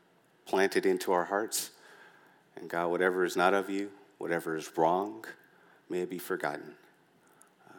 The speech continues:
we thank you, and we ask in Jesus' name. Amen. All right, all right.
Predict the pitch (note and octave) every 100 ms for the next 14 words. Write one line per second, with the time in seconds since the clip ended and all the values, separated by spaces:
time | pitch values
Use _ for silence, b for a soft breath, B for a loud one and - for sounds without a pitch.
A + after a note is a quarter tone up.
0 | - - - F#2+ F#2 G2 F#2 F#2 - -
1 | E2+ E2+ E2+ - E2 E2+ E2+ - - D2+
2 | - _ - - E2 D2+ D2+ _ _ _
3 | b b b b b b b b b b
4 | _ G2 G2+ D#2 G2 F2 D2+ E2 D2+ E2+
5 | D#2+